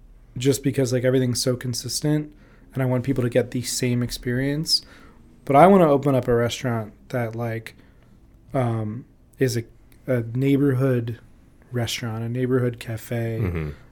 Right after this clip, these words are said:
Speaker 1: a neighborhood, like, wine bar. We talk a lot about, Galit does Middle Eastern wines, and we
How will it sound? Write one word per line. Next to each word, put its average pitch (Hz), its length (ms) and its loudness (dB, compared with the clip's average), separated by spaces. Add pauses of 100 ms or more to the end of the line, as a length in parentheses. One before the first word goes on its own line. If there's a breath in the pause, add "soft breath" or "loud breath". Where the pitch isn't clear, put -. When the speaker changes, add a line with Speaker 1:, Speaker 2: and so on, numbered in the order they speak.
Speaker 1:
a 127 60 -2
neighborhood, 120 600 0
like, 110 200 -8 (220)
wine 120 320 -2
bar. 95 380 -8 (600 soft breath)
We 135 260 4
talk 123 320 2
a 131 40 2
lot 123 200 2
about, 117 640 -2 (840 soft breath)
Galit 147 320 8
does 135 220 8
Middle 135 240 4
Eastern 131 300 0
wines, 160 580 -2
and 131 140 -2
we 127 380 2